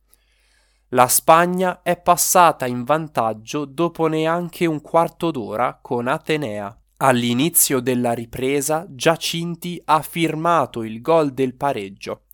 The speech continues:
approfittando anche di una svista delle spagnole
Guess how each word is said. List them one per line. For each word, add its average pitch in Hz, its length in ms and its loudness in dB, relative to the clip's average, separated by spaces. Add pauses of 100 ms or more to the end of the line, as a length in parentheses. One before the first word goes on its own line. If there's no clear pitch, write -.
approfittando 143 1160 0
anche 123 520 -2
di 113 160 -10
una 127 240 -2
svista 117 640 -6
delle 113 380 -6
spagnole 127 840 -4